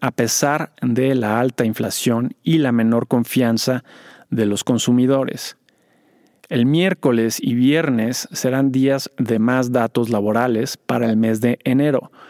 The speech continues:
pues tendremos la tasa de desempleo y las nóminas no agrícolas.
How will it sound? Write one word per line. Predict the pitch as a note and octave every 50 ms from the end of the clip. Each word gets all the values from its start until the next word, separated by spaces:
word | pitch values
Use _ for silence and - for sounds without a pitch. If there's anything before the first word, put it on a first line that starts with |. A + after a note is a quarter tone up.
| - - - - - _ _
pues | - B2 A#2+
tendremos | - B2+ B2+ C3 C#3+ D3 D#3 D3+
la | D3 B2+ A#2+
tasa | - - D3 C#3 - - D3+ D3 C3+ B2+
de | - C#3+ B2 B2 A2+
desempleo | A#2 A2+ G2 - B2 A#2 A2 - - D#3+ E3+ D3 A#2 A#2+ C#3+ - _ - - - - - _ _
y | _ C3 B2+ A#2+
las | B2 A#2 A#2 A#2
nóminas | C#3 C3+ C#3 C3+ B2+ B2+ A#2+ A2+ - - _
no | C#3 B2 B2 B2+ B2+
agrícolas. | A#2+ G#2+ A#2 A2+ A2 - - - C#2+ - G1+ - - - - -